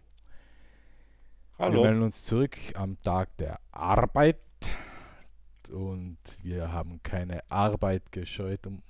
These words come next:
Speaker 2: um euch ein paar Themen vorzubereiten, oder? Kann man das so sagen?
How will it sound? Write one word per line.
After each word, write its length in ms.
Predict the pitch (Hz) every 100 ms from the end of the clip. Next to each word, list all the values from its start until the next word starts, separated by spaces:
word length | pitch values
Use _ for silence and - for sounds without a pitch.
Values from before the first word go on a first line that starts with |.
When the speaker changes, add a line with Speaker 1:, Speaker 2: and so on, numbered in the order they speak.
| -
Speaker 2:
um 100 | 101 -
euch 420 | 87 101 123 -
ein 220 | 82 90
paar 320 | 98 - 92 95 -
Themen 500 | - 76 78 87 101 - - - -
vorzubereiten, 760 | 104 165 - - 90 76 - 85
oder? 200 | 143 - - -
Kann 140 | - 120
man 80 |
das 120 | 117 -
so 80 |
sagen? 300 | 104 113 98